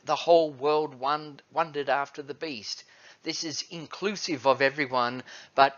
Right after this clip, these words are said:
in Revelation fourteen, it is the exclusive, the hundred forty-four thousand. It is the remnant who are saved. In Revelation thirteen, we have the outwardly professing church, and then in Revelation fourteen, we have, of course,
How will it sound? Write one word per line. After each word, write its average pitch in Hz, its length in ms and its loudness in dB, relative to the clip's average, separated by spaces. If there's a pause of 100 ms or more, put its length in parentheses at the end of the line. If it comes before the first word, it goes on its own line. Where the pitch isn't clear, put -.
(120)
in 139 100 -12
Revelation 143 640 0
fourteen, 139 640 -4
it 143 160 -8
is 147 240 -8
the 147 280 -6
exclusive, 143 920 -8
the 135 220 -6 (160)
hundred 147 440 -6
forty-four 139 640 -4
thousand. 131 560 0
It 131 160 -6
is 127 180 -8
the 131 140 0
remnant 135 480 -2 (240)
who 135 340 -4
are 120 220 -4
saved. 120 680 0 (360)
In 147 100 -10
Revelation 143 540 0
thirteen, 147 500 -2
we 143 140 -4
have 135 340 0
the 139 240 -4 (140)
outwardly 147 580 2
professing 151 840 -6
church, 135 580 -4 (240)
and 127 180 -12
then 143 160 -4
in 127 160 -12
Revelation 127 560 -2
fourteen, 123 560 -8
we 110 140 -14
have, 127 240 -4
of 117 180 -8
course, 131 440 -6